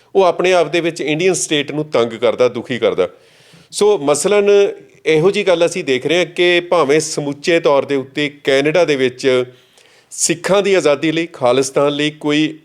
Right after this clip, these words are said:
ਐਡਾ ਵੱਡਾ ਚਿਹਰਾ ਸਾਹਮਣੇ ਉੱਭਰ ਕੇ ਹਾਲੇ ਤੱਕ ਨਹੀਂ ਆਇਆ। ਹਾਂ, ਯੋਧੇ ਹੋਏ ਨੇ ਜਾਂ ਸੰਘਰਸ਼ਸ਼ੀਲ ਹਸਤੀਆਂ, ਸ਼ਖਸੀਅਤਾਂ ਹੋਈਆਂ ਨੇ,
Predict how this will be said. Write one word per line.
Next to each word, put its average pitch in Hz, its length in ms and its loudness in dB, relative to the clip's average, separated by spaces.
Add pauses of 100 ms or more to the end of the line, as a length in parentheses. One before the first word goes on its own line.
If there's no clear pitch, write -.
ਐਡਾ 135 340 2
ਵੱਡਾ 120 500 0
ਚਿਹਰਾ 156 320 0
ਸਾਹਮਣੇ 156 380 -2
ਉੱਭਰ 160 320 -2
ਕੇ 156 160 0
ਹਾਲੇ 123 200 0
ਤੱਕ 123 220 -4
ਨਹੀਂ 127 280 0
ਆਇਆ। 135 320 2 (460)
ਹਾਂ, 143 240 4
ਯੋਧੇ 135 400 0
ਹੋਏ 165 240 2
ਨੇ 170 180 0 (540)
ਜਾਂ 156 380 4
ਸੰਘਰਸ਼ਸ਼ੀਲ 147 1080 0 (300)
ਹਸਤੀਆਂ, 139 460 0
ਸ਼ਖਸੀਅਤਾਂ 147 640 0
ਹੋਈਆਂ 123 400 0
ਨੇ, 139 180 0